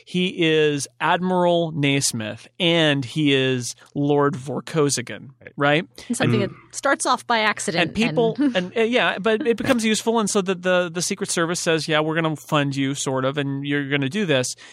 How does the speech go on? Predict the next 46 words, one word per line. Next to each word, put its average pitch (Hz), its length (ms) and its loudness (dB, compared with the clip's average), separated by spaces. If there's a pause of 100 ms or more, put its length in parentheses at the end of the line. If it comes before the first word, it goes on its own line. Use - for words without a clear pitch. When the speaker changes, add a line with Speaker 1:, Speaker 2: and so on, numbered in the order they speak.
(300)
Speaker 1:
Um, 147 180 2
so 180 140 0
he's 170 120 2
leading 214 220 2
a 175 60 2
double 151 240 0
life. 143 200 2
It 156 80 -8
seems 226 240 2
a 196 60 2
little 208 280 0
implausible, 123 760 -2 (220)
and 185 100 2
then 247 140 2
we 285 80 4
get 214 240 0 (120)
to 196 140 2
Mirror 180 380 2
Dance, 110 480 -4
right? 147 260 0 (320)
Speaker 3:
A - 80 -6
Speaker 1:
Where 180 140 2
Speaker 3:
little 190 120 2
Speaker 1:
all, 226 140 2
Speaker 3:
dance. 226 140 -4
Speaker 1:
all 220 160 2
of 208 100 0
a 202 60 2
sudden 185 460 -2 (500)
he, 202 320 0
he's, 202 320 -2 (260)
he's 196 260 0
in 208 80 2
the 190 60 2
same 208 200 2
place 202 260 0
at 196 60 -12
the 180 60 -8
same 170 260 -2
time. 156 240 2
Everybody's 175 540 0
gonna 170 160 -2
start 156 260 0
putting 156 240 -2
it 139 80 -4
together, 143 500 -2